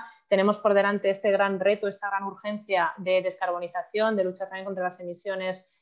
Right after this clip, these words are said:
eh, contaminantes. Tenemos por delante el gran reto, en este caso más oportunidad,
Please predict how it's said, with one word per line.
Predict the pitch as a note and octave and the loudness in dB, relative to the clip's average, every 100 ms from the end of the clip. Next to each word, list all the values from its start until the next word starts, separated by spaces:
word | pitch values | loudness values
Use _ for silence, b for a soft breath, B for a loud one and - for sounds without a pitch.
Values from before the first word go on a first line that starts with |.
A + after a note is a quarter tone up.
| - | -2
eh, | F#3+ F3+ F3+ F3+ F#3 | 2 4 2 2 -2
contaminantes. | F3+ F3 F3 F#3 A3 A3+ C#4 C#4+ _ _ - | -4 -4 -4 -2 -2 0 -2 -2 _ _ -4
Tenemos | G3+ G3+ G#3+ | -2 0 0
por | G#3+ G#3+ G3 | 0 2 4
delante | G3+ A3+ G#3+ | 2 0 0
el | F3+ | 0
gran | F#3+ G3 G3+ | 0 -2 0
reto, | A#3+ B3+ F3 F#3 | 0 0 -2 -2
en | F#3+ | -8
este | F#3+ | -8
caso | G#3+ G3+ G3+ F#3+ | -4 -4 -4 -6
más | G3+ G#3 | -6 -6
oportunidad, | G#3 F#3+ F#3+ F3+ F#3+ A3 | -6 -10 -10 -6 0 0